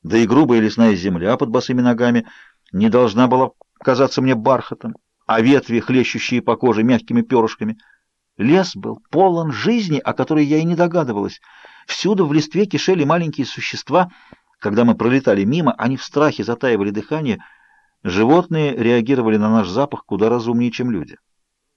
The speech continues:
На меня он в свое время произвел прямо противоположный эффект. Я все ждала, что вот-вот начну задыхаться, но дышала по-прежнему легко и ровно. Я думала, что мышцы скоро начнут гореть от усталости. Однако по мере того, как я привыкала к бегу, сил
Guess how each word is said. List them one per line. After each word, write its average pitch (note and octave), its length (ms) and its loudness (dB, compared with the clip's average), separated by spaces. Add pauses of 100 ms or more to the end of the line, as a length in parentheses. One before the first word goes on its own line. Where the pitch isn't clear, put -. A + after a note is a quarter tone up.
(360)
На F#2 140 -4
меня A2+ 340 2
он C3 220 -2
в - 80 -20
свое A2 260 4
время B2 240 0
произвел G#2 460 0
прямо G#2+ 260 -2
противоположный G#2+ 680 -2
эффект. - 240 -8 (840)
Я A2+ 140 0
все B2 160 -4
ждала, B2 280 0
что G#2 180 -4
вот-вот A2+ 540 -4
начну A2+ 380 -4
задыхаться, G#2 720 -6
но F2+ 140 -4
дышала D3+ 340 -4
по-прежнему F3 500 -2
легко B2 420 -2
и C#3 60 2
ровно. D3+ 420 0 (840)
Я G#2+ 200 0
думала, A2 240 4
что - 160 -10
мышцы D#3+ 340 -2
скоро C#3+ 260 0
начнут C3+ 340 -4
гореть C3+ 280 2
от A2+ 100 -8
усталости. A#2+ 540 -2 (600)
Однако A#2+ 380 0
по C3 100 0
мере B2+ 200 0
того, B2 220 2
как - 180 -4
я A#2 100 2
привыкала A#2+ 460 2
к G2+ 80 -4
бегу, C#3+ 280 2
сил F3 400 -4